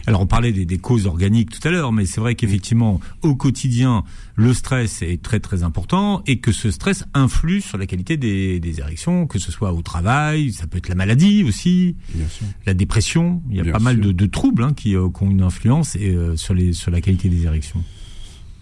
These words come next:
Speaker 2: Euh, vous savez, il y a, bon, je prêche peut-être un peu pour ma paroisse, mais, euh,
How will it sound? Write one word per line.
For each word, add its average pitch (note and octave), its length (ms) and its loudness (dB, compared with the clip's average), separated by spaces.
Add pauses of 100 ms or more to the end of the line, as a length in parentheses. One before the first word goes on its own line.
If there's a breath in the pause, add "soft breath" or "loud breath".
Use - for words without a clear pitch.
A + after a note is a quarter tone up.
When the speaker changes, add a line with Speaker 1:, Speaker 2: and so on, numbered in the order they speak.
(360)
Speaker 2:
Euh, A#2+ 200 4 (1120)
vous - 60 -10
savez, F#3+ 320 2 (520)
il C3+ 80 2
y C3+ 80 4
a, B2 240 0 (1040 loud breath)
bon, F#2+ 180 -2 (140)
je - 140 -18
prêche G2 240 -2
peut-être F#2+ 400 -6
un F2 60 -2
peu F#2 200 -4
pour D#2+ 160 -6
ma E2 140 -2
paroisse, A#2 520 -2 (540 loud breath)
mais, F#2 240 0 (140)
euh, E2+ 500 -2